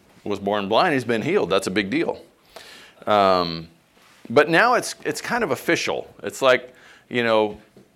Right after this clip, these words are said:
it's a little bit more like being under oath than just we're having a discussion out in the street.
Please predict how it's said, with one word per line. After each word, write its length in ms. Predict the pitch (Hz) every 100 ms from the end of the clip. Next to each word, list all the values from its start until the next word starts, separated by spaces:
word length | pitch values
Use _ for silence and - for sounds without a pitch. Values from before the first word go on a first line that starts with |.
| -
it's 200 | 123 131
a 40 |
little 180 | 139 196
bit 140 | 165
more 160 | 143 139
like 200 | 127 120
being 200 | 135 123
under 300 | 120 98 101
oath 400 | 110 87 - - _ _ -
than 180 | 101 95
just 180 | 95 101
we're 100 | 101
having 240 | 104 101
a 40 |
discussion 460 | 90 - 104 95 87
out 160 | 80 69
in 40 |
the 60 | 78
street. 360 | - 78 -